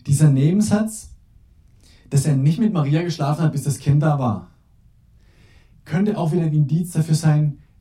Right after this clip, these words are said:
wie sehr Josef Gott vertraut hat. Denn soweit wir wissen, hat das Gott überhaupt nicht verlangt von ihm.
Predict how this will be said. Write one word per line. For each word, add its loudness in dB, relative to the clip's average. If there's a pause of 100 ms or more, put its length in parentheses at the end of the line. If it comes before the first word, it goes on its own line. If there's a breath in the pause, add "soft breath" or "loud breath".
(160)
wie -2
sehr 0
Josef 0 (460)
Gott -2
vertraut -4
hat. -6 (600)
Denn 2
soweit -2
wir -4
wissen, 0 (500 loud breath)
hat -4
das -2
Gott 2
überhaupt -2
nicht 2
verlangt 0
von 0
ihm. -4